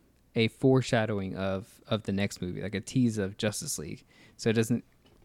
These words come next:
it doesn't feel like that's something you would go back to. But hey, if we're retracing the steps of Doomsday, this is where we're gonna end up. And, uh, it is kinda cool. I, I noticed in Dawn of Justice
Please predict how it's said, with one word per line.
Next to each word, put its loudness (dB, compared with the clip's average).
it -2
doesn't 2
feel 4
like 0
that's -4
something -2
you -4
would -8
go -2
back -4
to. -6
But -6
hey, 2
if -2
we're 2
retracing 2
the 0
steps -2
of -6
Doomsday, 0
this -8
is -4
where 2
we're -4
gonna 0
end -2
up. -4
And, -2
uh, -4
it 6
is 8
kinda 4
cool. 6
I, 2
I 4
noticed 6
in 6
Dawn 4
of 0
Justice -2